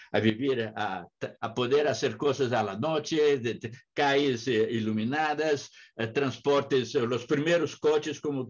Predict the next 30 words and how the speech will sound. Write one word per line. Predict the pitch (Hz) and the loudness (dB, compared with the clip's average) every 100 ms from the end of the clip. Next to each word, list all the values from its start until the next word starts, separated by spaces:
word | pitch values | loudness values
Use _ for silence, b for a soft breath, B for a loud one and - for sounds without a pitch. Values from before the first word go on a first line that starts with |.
| 113 | -4
ustedes | 120 117 131 127 120 | -6 -2 -2 -2 -2
saben, | 139 135 135 - | -4 -4 -6 0
eran | 147 156 143 120 | 2 4 2 2
eléctricos, | 110 131 147 147 139 160 147 - B B | 0 0 0 -2 -6 -4 -6 -8 B B
los | 131 | -6
primeros | 139 135 143 135 | -2 2 2 2
transportes | - 139 113 - 156 147 139 | -2 -2 -2 0 0 2 -2
públicos, | - 151 143 135 143 123 - b b | -2 -4 -4 -4 -4 -4 -8 b b
eh, | 123 127 | -4 -2
eh, | 117 120 113 | -2 -2 -2
de, | 113 | -4
de, | 110 117 113 | -2 0 2
eh, | 113 104 104 | 0 0 -4
las | 107 110 - | -4 -4 -4
tranvías | 139 127 123 151 143 | -4 -2 0 2 2
eran | 135 131 117 110 | 2 0 -2 0
todos, | 143 139 131 - b - | 2 2 0 -4 b -6
bien, | 135 120 | -2 -2
después | 113 107 139 131 | -2 -2 2 4
de | 120 | 4
los | 107 101 95 | 0 -2 -2
burros, | 120 143 135 113 | 0 0 0 -2
por, | 127 120 | -2 0
eh, | 107 110 - b b | 0 0 -6 b b
fue | 120 113 | 0 2
eléctricos, | 110 151 147 151 139 160 151 - b b | 4 2 0 -4 -2 0 -2 -4 b b
y | 143 | 0
así | 131 147 | 0 -2
por | 117 127 | -2 -2
delante. | 113 104 104 92 - | 0 0 -2 -10 -18